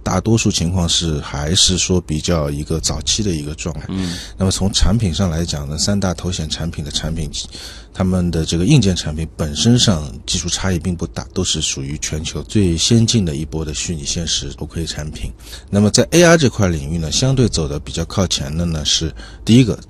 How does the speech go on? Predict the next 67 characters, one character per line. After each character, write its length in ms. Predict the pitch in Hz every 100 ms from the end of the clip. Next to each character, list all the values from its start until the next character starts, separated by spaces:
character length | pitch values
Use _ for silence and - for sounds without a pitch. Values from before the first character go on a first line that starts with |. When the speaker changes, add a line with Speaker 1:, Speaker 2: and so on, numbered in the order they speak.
| - - -
Speaker 1:
这 140 | 85
个 80 | 76
前 220 | - 90
两 100 | 98
年 100 | 90
的 120 | 90
Google， 340 | 85 107 120 - -
Speaker 2:
嗯。 120 | 110
Speaker 1:
看 60 | 98
到 120 | 92
Google，Google 640 | 80 92 98 95 113 104 110
Glass 280 | 120 -
其 200 | - -
实 80 | -
是 180 | 151 82
一 40 |
个 120 | 82 82
非 120 | -
常 200 | 110 95
典 200 | 92 73
型 160 | 71 76
的 80 | 80
一 40 |
个 120 | 73 - -
A 120 | 117
R 80 | 123
类 140 | 135 80
的 180 | 92
一 20 | 82
个 80 |
产 220 | 80 - 73
品， 180 | - - -
Speaker 2:
对。 80 | -
Speaker 1:
当 100 | 87
然 100 | 92
它 140 | 98 98
的 140 | 87
这 100 | 87
个 80 | 85
市 180 | - 101
场 240 | - 71
没 80 | 78
有 80 | 90
开 220 | - 107
发 160 | 107
起 180 | 113 -
来。 140 | - -
Speaker 2:
嗯。 100 | 90 85 85 -
Speaker 1:
那 120 | - 92
么 220 | 90 90 - -
现 280 | - 170 131
在 280 | 160 117 92 - - -
被 180 | 113
大 220 | 98 98 95
家 260 | 92 92 - - -
广 260 | - 87 80
泛 260 | - 131
的， 120 | 98 82
总 200 | - 135
体 140 | 95
上 180 | 85 80
是 140 | -
认 160 | 92 90
可 240 | - 69
的 100 | - - - - - 67
一 60 |
款 280 | 85 - 78